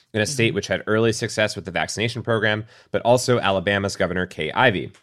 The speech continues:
Speaker 1: She extended the state's mask mandate until April ninth, which is decidedly not radical, <laughs> but seems so in
Speaker 2: Yeah.
Speaker 1: comparison to what those other states are doing.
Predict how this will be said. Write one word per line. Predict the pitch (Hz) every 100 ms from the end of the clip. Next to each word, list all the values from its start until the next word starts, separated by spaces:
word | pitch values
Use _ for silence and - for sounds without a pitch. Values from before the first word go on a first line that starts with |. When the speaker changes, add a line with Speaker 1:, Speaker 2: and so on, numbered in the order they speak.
| _
Speaker 1:
She | - 123
extended | 113 120 117
the | 101
state's | - 107 -
mask | 104 107 -
mandate | 104 104 107
until | 87 - 101 98
April | 92 90 64
ninth, | 92 143 185 - - - _
which | 113 123
is | 110 - _ -
decidedly | 113 202 254 190 123
not | 95 120 170 -
radical, | 95 160 135 101 107 -
<laughs> | 120
but | 165
seems | - 131 139 117
so | 110 104
in | 101
Speaker 2:
Yeah. | 98
Speaker 1:
comparison | 90 101 101 - 92
to | 95
what | 90 78
those | 95 87
other | 80
states | 85 - 71 -
are | 98
doing. | 95 127